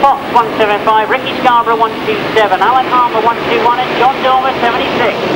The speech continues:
Well, away we go then with the three fifty final. Race thirty-five.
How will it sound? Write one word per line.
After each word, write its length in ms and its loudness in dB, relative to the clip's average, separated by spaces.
Well, 240 2
away 240 0
we 160 -2
go 80 2
then 240 0
with 240 -2
the 160 0
three 240 -2
fifty 320 0
final. 320 0
Race 240 0
thirty-five. 480 0